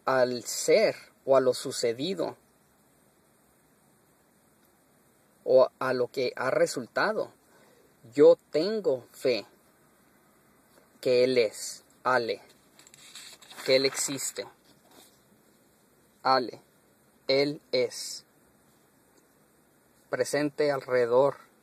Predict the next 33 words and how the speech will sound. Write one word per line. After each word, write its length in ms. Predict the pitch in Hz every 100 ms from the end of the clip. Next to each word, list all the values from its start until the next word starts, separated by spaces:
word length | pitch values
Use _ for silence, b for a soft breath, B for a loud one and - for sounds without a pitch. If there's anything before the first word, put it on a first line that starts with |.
| -
existente. 800 | 135 - - - 135 123 - - _ _ _ - - B B B
Así 220 | 139 170
es 80 | 156
de 80 | 196
que 240 | 160 - - -
el 140 | 139
testigo 560 | - 131 - 185 190 170
es, 220 | 139 -
es 180 | 147 131
mu-, 240 | 143 143 156
mucho 340 | 151 185 196
más 220 | 165 151 -
claro 340 | 151 147 139 b b b
en 200 | - 127
el 440 | 120 120 110 95 -
amhárico, 560 | 120 110 139 139 127
en 100 | 120
el 120 | 113
etíope, 500 | 117 - 135 139 - - b b b b -
porque 480 | 139 - 135 - _ _ -
dado 380 | 127 131 175
a 60 | 202
lo 140 | 185 143
resul-, 400 | 139 - 117 - _ 131
a 160 | 117 123
lo 140 | 123
sucedido, 640 | - 127 - 113 143 202 190
a 40 |
los 140 | 139 131
resultados, 800 | 127 - 113 - 135 180 139 -
a 160 | 123 123
las 480 | 120 117 110 -
nuevas, 800 | 120 120 156 190 165 120 - -